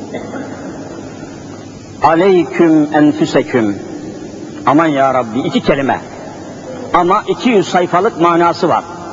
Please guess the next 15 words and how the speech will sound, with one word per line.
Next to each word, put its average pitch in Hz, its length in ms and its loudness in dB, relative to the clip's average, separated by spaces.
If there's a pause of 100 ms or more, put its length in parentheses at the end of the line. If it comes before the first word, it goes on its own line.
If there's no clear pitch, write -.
(160)
İki 202 200 4
yüz 233 160 4
sayfalık 196 480 0
tefsiri 185 400 4
var. 110 160 2 (2500)
Ne 285 220 4
demek? 208 320 2
Yani 190 280 2
bunun 220 200 0
manası 208 720 0 (1000)
hemen 262 380 2
anlaşılır 208 640 2
şekilde 180 640 2 (920)
çok - 180 0
kısa. 190 420 0